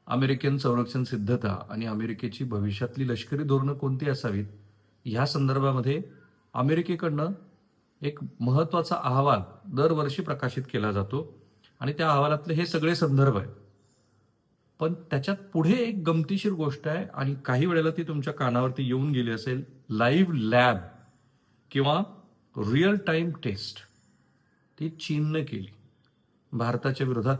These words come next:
केली. आणि तो सगळा एकशे नऊ क्रमांकाच्या पानावरती लिहिलेला तपशील आपण समजून घेणं अत्यंत गरजेचं आहे.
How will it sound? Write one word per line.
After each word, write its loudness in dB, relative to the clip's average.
केली. -8
आणि -2
तो 0
सगळा 0
एकशे -4
नऊ 2
क्रमांकाच्या 0
पानावरती -2
लिहिलेला -4
तपशील -6
आपण -4
समजून 0
घेणं 0
अत्यंत -2
गरजेचं -4
आहे. -20